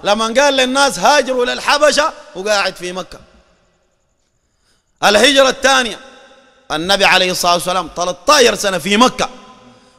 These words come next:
مع المشركين، يدعون للتوحيد، يقول لهم: "ده باطل وده حق، وحدوا الله"، وكذا وكذا وكذا.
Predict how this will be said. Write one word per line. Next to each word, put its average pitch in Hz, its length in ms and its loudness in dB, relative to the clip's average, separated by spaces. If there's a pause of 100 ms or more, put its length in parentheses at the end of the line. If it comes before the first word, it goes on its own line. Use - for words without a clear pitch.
مع 220 260 4
المشركين، 226 840 2
يدعون 220 400 2
للتوحيد، 180 520 -2 (680)
يقول 226 220 2
لهم: 269 220 6
"ده 247 100 6
باطل 247 460 2 (320)
وده 180 160 2
حق، 254 260 2 (400)
وحدوا 226 460 4
الله"، 226 320 2 (340)
وكذا 214 460 2
وكذا 220 460 0
وكذا. 202 440 -2